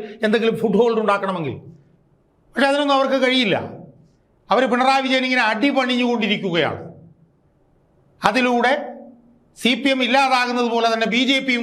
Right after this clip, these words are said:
കേരളത്തിൽ ഇല്ലാതാകുമെന്നുള്ള വസ്തുത ബി ജെ പിക്കാരൻ ഇനിയെങ്കിലും മനസ്സിലാക്കണം എന്നാണ് എനിക്ക് സൂചിപ്പിക്കാനുള്ളത്. അതുകൊണ്ട് പിണറായി വിജയനെയും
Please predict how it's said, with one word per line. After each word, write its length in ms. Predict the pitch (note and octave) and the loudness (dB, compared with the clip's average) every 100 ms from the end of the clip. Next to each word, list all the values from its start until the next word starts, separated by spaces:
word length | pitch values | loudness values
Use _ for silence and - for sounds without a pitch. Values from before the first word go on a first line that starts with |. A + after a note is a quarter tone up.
| A3+ | 0
കേരളത്തിൽ 300 | A3 A3 G#3+ | 0 0 0
ഇല്ലാതാകുമെന്നുള്ള 720 | G#3+ A#3 A3+ G#3+ G#3+ G#3 G3+ G3 | 0 0 0 -2 -2 -4 0 0
വസ്തുത 280 | F#3+ G3+ G#3+ C4 D4 - - _ _ - | 0 0 2 2 -2 -10 -20 _ _ -4
ബി 80 | A3+ | 0
ജെ 80 | A#3+ A#3 | 0 -2
പിക്കാരൻ 300 | A3 G#3+ G#3 | -2 -2 0
ഇനിയെങ്കിലും 400 | A3+ A#3+ A3+ G#3+ G#3 | -2 0 0 0 0
മനസ്സിലാക്കണം 540 | G#3 G3+ A3+ A3 G#3+ G#3+ | 0 0 0 0 -4 -4
എന്നാണ് 200 | G3+ G3 F#3+ | -4 -2 -2
എനിക്ക് 200 | F#3 F#3 - - - | -2 -4 -4 -16 -4
സൂചിപ്പിക്കാനുള്ളത്. 760 | G3 F#3+ G3 G3 F#3+ F#3+ G3 C#4+ C#4+ - - _ _ _ _ _ _ - | 0 0 0 0 0 0 2 0 -2 -14 -20 _ _ _ _ _ _ -2
അതുകൊണ്ട് 260 | F#3 G#3 G3+ | 2 4 2
പിണറായി 300 | G#3 A3 A#3+ A#3+ | 2 2 2 0
വിജയനെയും 340 | A#3 A3+ A3+ | 0 0 0